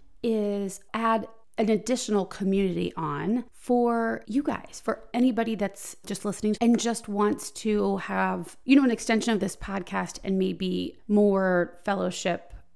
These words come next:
with other alienated parents, aside from Facebook or Reddit or wherever you get that. Okay, so this one will be same, same, but different. Just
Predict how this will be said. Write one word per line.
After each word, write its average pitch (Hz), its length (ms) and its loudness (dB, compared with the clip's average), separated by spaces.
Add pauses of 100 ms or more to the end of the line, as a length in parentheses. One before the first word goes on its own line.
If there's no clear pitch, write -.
(160)
with 185 440 -4 (160)
other 180 240 -2
alienated 180 500 -2
parents, - 460 -2 (260)
aside 196 420 0
from 180 220 -2
Facebook 180 720 -4
or 165 560 -2
Reddit 170 380 -2
or 175 100 -8
wherever 170 500 -4
you 165 500 -2 (140)
get 180 180 -2
that. - 220 -8 (320)
Okay, 175 360 -6 (320)
so 226 160 2
this 208 260 0
one 226 180 2
will 185 240 4
be 175 580 -2 (100)
same, 277 240 0
same, 233 240 -2
but 220 160 -6
different. 190 360 0 (360)
Just 226 400 -2